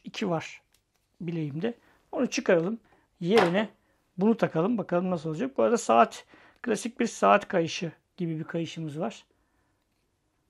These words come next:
Apple Watch gibi değil yani. Apple'da biraz daha farklı malum. Bileğimde nasıl duracak onu göstereyim sizlere. Bu arada bu da bayağı kısaymış yalnız benim bileğim için. Belki uzunu takmam gerekebilir.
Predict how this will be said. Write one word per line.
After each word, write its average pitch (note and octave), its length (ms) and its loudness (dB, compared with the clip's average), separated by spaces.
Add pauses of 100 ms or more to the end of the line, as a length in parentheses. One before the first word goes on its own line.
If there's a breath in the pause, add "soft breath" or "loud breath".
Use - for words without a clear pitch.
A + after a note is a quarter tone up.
(540)
Apple F3+ 200 -8
Watch F3 320 -8
gibi G#3 140 -4
değil E3 180 -2
yani. D3 200 -6
Apple'da D#3+ 300 -8
biraz D#3+ 220 -4
daha E3+ 120 -4
farklı D#3+ 440 -10
malum. D3 320 -8 (380 soft breath)
Bileğimde A#3+ 380 6
nasıl F#3 240 0
duracak F3 320 -2
onu F#3+ 160 -2
göstereyim D#3 480 -4
sizlere. D#3+ 460 -8 (1600)
Bu E3+ 60 -4
arada E3 160 -4
bu F#3+ 60 -4
da F3 120 0
bayağı F3+ 240 2
kısaymış E3 480 -6
yalnız C#3+ 240 -10
benim D3+ 220 -6
bileğim D3 260 -6
için. C4+ 320 -8 (260 soft breath)
Belki F#3 240 -2
uzunu F#3+ 260 -2
takmam F#3+ 360 -6
gerekebilir. F3 600 -4